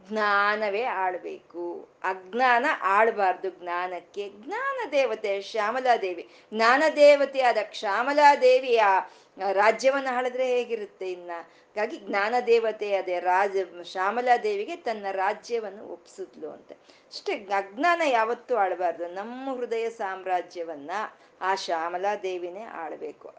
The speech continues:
ಜ್ಞಾನವೇ ಆಳ್ಬೇಕು. ಆವಾಗ್ಲೇ ನಾವು ಪ್ರತ್ಯನ್ಮುಖರಾಗ್ತೀವಿ. ಆ ಪರಾಕಾಶ ರೂಪಿಣಿಯ ಪ್ರಾಣದಾದ ತಾಯಿ ನಮ್ಮ ಒಂದು ಅನುಭವಕ್ಕೆ ಬರ್ತಾಳೆ. ಇಲ್ಲ, ಅಜ್ಞಾನ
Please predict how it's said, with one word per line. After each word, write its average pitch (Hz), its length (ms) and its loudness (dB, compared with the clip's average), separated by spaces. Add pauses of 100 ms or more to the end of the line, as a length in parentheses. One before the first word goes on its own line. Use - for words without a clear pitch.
(120)
ಜ್ಞಾನವೇ 185 760 -6
ಆಳ್ಬೇಕು. 160 680 -6 (220)
ಆವಾಗ್ಲೇ 196 440 2
ನಾವು 226 180 -2
ಪ್ರತ್ಯನ್ಮುಖರಾಗ್ತೀವಿ. 233 1500 0
ಆ 233 80 0
ಪರಾಕಾಶ 240 840 2
ರೂಪಿಣಿಯ 196 640 -6
ಪ್ರಾಣದಾದ 220 840 0 (140)
ತಾಯಿ 196 480 -4 (300)
ನಮ್ಮ 220 380 -6
ಒಂದು 190 720 -6 (160)
ಅನುಭವಕ್ಕೆ 233 600 -4
ಬರ್ತಾಳೆ. 165 600 -12 (260)
ಇಲ್ಲ, 349 360 4 (340)
ಅಜ್ಞಾನ 339 500 6